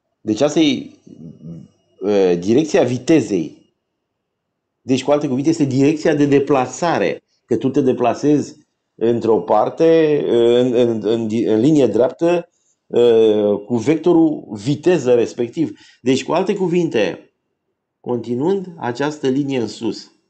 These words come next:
și continuând în jos, aceasta este traiectoria de deplasare. Deci, forța zero, forța zero corespunde,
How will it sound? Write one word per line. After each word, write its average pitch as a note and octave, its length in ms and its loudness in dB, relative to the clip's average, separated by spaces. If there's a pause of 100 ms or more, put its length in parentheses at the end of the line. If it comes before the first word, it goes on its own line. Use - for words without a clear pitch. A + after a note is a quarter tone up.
(140)
și - 560 -14
continuând G#2 560 -10
în A#2 180 -6
jos, F#2+ 400 -8 (1500)
aceasta D3+ 420 -8
este C#3+ 160 -12
traiectoria B2+ 560 -4
de G#2 80 -4
deplasare. G2 760 -6 (320)
Deci, C#3+ 680 -2 (380)
forța F#3+ 600 0
zero, B2+ 840 0
forța E3+ 540 -2
zero G#2 800 -4 (640)
corespunde, F#3 1080 -4